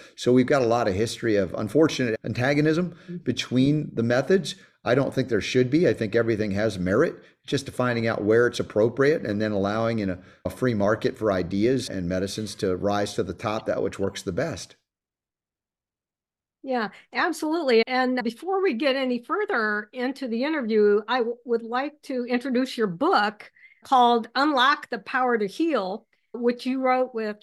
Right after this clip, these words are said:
Speaker 2: Ty Bollinger. And I've read this book and highly recommend it. Not only do you give a lot of just practical information about so many different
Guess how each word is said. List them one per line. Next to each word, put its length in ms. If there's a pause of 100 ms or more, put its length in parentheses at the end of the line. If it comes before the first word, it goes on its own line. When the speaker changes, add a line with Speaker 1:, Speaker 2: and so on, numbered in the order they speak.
Speaker 2:
Ty 260
Bollinger. 840 (260)
And 100
I've 120
read 260
this 220
book 420
and 180
highly 360
recommend 580
it. 280
Not 320
only 600 (420)
do 100
you 200
give 320
a 60
lot 280
of 220 (120)
just 240
practical 640
information 840
about 320
so 180
many 260
different 560